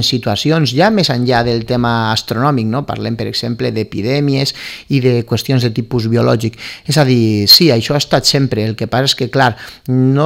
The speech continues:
s'ha enfocat tampoc des de la perspectiva de la mentalitat d'abans. S'ha estudiat sempre des de lo que seria la perspectiva estrictament científica,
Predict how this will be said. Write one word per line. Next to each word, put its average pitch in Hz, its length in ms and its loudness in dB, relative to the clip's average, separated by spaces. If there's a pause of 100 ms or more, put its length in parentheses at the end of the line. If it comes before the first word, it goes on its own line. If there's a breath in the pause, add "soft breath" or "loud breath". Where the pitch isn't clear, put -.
(500)
s'ha 170 140 0
enfocat 156 460 0
tampoc 143 440 0
des 131 180 0
de 135 60 0
la 135 180 2
perspectiva 139 720 0
de 131 120 0
la 135 120 2
mentalitat 131 720 2
d'abans. 127 400 0 (280 loud breath)
S'ha 127 360 0
estudiat 147 380 2
sempre 151 600 0
des 131 420 2
de 127 80 2
lo 120 140 0
que 120 80 -4
seria 131 340 2
la 135 140 2
perspectiva 135 480 -2
estrictament 147 600 0
científica, 123 600 -2